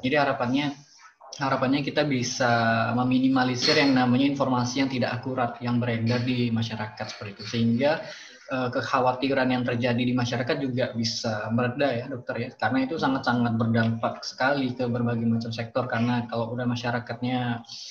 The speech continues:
eh, khawatir sana sini, wah, muncul nih pikiran-pikiran yang buruk, negatif segala macam, nanti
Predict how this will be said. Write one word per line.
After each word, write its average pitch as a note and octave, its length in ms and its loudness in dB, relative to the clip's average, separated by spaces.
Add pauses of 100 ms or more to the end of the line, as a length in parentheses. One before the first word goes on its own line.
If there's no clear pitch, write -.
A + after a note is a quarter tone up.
(280)
eh, A#2+ 240 -4
khawatir B2 400 2
sana C#3 240 4
sini, C3+ 320 0
wah, C3 160 2
muncul C3+ 400 2
nih C3+ 160 2
pikiran-pikiran B2+ 720 -2
yang B2+ 80 -2
buruk, C3 400 -2
negatif B2 480 -2
segala B2+ 240 0
macam, B2+ 320 -2
nanti B2 480 -2